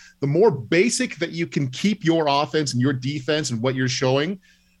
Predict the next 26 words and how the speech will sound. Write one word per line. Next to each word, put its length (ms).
the 460
less 380
you 100
give 300
to 160
your 160
opponents 500
and 140
kinda 180
saying, 340
"Oh, 260
you 120
know, 120
we 200
did 240
see 220
this 240
blitz 320
in 80
the 60
Hardy 260
Cup 280
a 40
little 220
bit, 220
but, 220